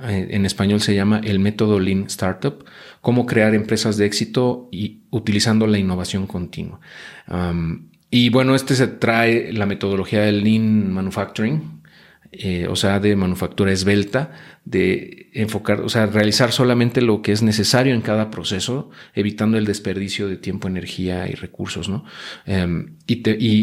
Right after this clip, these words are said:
y hacer ajustes, hacer pivotes constantemente y, bueno, introduce el concepto de M V P, o sea, Minimum Viable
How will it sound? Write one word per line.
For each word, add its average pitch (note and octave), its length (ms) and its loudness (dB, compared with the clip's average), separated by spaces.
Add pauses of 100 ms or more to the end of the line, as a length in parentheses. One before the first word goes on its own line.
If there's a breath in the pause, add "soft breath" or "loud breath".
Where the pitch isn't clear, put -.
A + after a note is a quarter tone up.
y A2 60 4
hacer G#2+ 300 2
ajustes, A#2+ 500 -2
hacer A2+ 260 -2
pivotes G#2+ 640 0 (300 loud breath)
constantemente F#2+ 840 -2
y, F#2 400 -6
bueno, G#2+ 240 0
introduce G#2+ 500 2
el A#2 140 2
concepto G#2 400 0
de G2+ 100 2
M G2 100 0
V G2+ 120 -2
P, B2+ 280 0
o G#2 80 2
sea, F#2+ 160 0
Minimum G2 480 2
Viable F#2 380 0